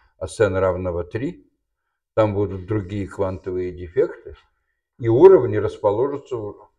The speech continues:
чисто в абсолютных значениях, расположатся на совершенно разных высотах.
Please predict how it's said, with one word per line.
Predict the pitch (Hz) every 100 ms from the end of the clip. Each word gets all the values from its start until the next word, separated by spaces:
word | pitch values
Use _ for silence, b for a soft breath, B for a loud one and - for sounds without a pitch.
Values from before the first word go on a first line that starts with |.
| _ _ _ _
чисто | 107 92 98
в | 92
абсолютных | 92 - 104 104 98 104 92
значениях, | 95 90 139 160 147 92 - - - _ 92
расположатся | 92 - 90 95 123 - _
на | 98 90
совершенно | - 90 92
разных | - 85 90 -
высотах. | - _ - _